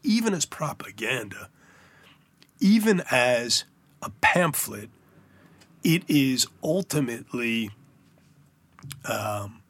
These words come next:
harmful to the cause of black freedom, of black humanity, because rather than fully smashing, uh,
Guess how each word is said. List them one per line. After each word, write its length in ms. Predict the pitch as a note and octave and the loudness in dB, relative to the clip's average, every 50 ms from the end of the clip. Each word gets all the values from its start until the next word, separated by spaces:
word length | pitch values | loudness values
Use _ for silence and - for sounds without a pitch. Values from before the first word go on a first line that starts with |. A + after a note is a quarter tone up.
| _ _ _ _ _ | _ _ _ _ _
harmful 840 | - - - - - F#3 F#3 F3+ F3 E3+ D3+ - - - C#3+ B2+ A#2+ A2 | -8 -4 -2 0 2 4 4 4 4 4 2 0 -2 -4 -4 -4 -4 -6
to 160 | - - - | -8 -8 -8
the 100 | B2+ A2 - | -8 -10 -6
cause 800 | - - - - C3+ B2+ B2 A#2+ A#2 A2+ G#2+ G2+ G#2 - - - - - | -4 -2 -2 0 0 0 0 0 -2 -4 -4 -2 0 0 0 -2 -2 -2
of 640 | B2 A2+ A2 A2 A2 G#2+ G#2+ A2 G#2+ G2+ - - - - - - - - - - - | -2 -2 0 -2 -4 -4 -6 -10 -10 -12 -12 -14 -16 -20 -20 -20 -20 -20 -20 -10 -6
black 340 | B2 B2+ A#2 A#2+ A2 - - | -2 0 0 0 -2 -2 -6
freedom, 600 | - - B2 A#2+ A#2 A#2 A2+ A2+ A2 G#2+ A2 - - | -6 -4 -2 -2 -2 0 -2 -2 -2 -4 -6 -8 -10
of 200 | - C3+ C3 - | -12 -14 -12 -8
black 340 | - B2 A#2+ A#2 A#2+ A2 - - - | -6 -2 -2 -2 -2 -2 -6 -8 -8
humanity, 720 | A2 G#2 G#2 G#2+ G#2+ A2 A2 A2 G2+ G#2+ G#2 G2+ G2+ G2+ - _ _ _ - | -8 -6 -6 -4 -4 -4 -4 -4 -4 -4 -4 -4 -6 -8 -12 _ _ _ -12
because 760 | - - - - - D#3 D3+ C3+ B2+ A#2 A2 G#2+ - - - - - - - - - - _ _ - - | -12 -10 -8 -4 -2 0 0 0 0 0 2 2 2 2 0 -4 -14 -20 -20 -20 -20 -20 _ _ -16 -6
rather 420 | A#2 A#2+ A#2 D3 E3+ D#3+ D3+ D3 | -2 2 4 4 4 4 2 0
than 240 | B2+ C3+ B2+ B2 A2+ | 0 0 -2 -2 -4
fully 600 | - - - - - - D3 C#3+ C#3 C3+ C3 A2+ | -4 -4 -4 -2 0 2 4 4 4 4 4 4
smashing, 1040 | - - - - - C3+ - B2 B2+ B2+ A#2+ - - - B2+ A#2 A2+ A2 G#2+ G#2+ G2+ - _ _ _ _ _ _ _ _ _ _ - | 4 4 4 4 2 0 -2 -2 -2 0 2 2 0 0 0 -4 -10 -12 -14 -18 -18 -20 _ _ _ _ _ _ _ _ _ _ -12
uh, 240 | - A2+ G2+ G#2+ | -10 -10 -8 -10